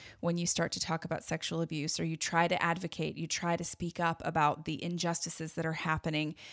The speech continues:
uh, to people within the church and even outside of the church. That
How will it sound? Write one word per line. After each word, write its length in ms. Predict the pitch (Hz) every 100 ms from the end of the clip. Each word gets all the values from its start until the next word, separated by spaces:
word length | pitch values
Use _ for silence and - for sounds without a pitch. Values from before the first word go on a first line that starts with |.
| -
uh, 140 | - 160
to 120 | 170
people 300 | 190 190 175
within 280 | 175 165 160
the 60 |
church 380 | 147 165 156 -
and 160 | 175 185
even 200 | 190 185
outside 400 | 175 - 170 165
of 60 |
the 80 | 143
church. 340 | - 135 - - - - -
That 440 | 170 180 180 -